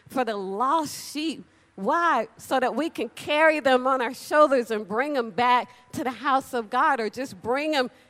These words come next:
into the kingdom. They may not ever come into our church buildings, but you know what? We, we get to carry them because that's who Jesus is, and that's what Jesus does.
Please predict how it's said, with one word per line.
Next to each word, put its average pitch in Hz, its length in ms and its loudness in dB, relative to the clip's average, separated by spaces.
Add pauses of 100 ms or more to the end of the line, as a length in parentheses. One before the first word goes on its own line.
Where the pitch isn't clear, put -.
into 269 320 -4
the 220 100 -2
kingdom. 254 720 -4
They 254 100 2
may 285 240 -4
not 277 300 -2
ever 262 420 0 (260)
come 285 280 0
into 269 240 -2
our 233 160 2
church 277 580 -2
buildings, 190 460 -8 (680)
but 240 220 0
you 277 120 0
know 269 180 6
what? 220 120 4
We, 285 260 0
we 277 200 -2
get 285 220 -6
to 220 120 -10
carry 285 640 -4
them 175 420 -6 (160)
because 262 380 -6
that's - 300 0
who 262 100 -2
Jesus 220 600 -6
is, 208 460 0 (360)
and 226 180 2
that's 240 240 0
what 190 180 -4
Jesus 202 420 -8
does. 185 580 -4